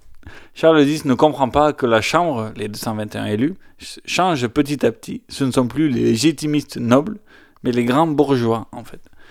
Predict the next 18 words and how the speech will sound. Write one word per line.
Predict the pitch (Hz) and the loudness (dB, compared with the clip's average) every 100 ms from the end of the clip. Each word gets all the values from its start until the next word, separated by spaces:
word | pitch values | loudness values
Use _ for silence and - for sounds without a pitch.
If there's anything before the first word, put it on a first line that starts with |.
| - - - | -20 -20 -20
Parce | - | -16
que | - | -8
les | 113 | -2
bourgeois, | 117 120 139 | 2 6 6
ils | 117 120 107 | 4 -2 -10
étaient | - 107 | -6 0
riches, | 170 180 | 0 -2
ils | - | -8
pouvaient | 113 | -12
payer | 113 104 | -8 -8
le | 110 | -8
cens, | - 139 127 - | -8 -8 -10 -14
et | 107 | -12
du | 107 | -12
coup | 135 | -8
pouvaient | 123 | -4
être | 120 - | -4 -4
élus. | 110 101 | -8 -10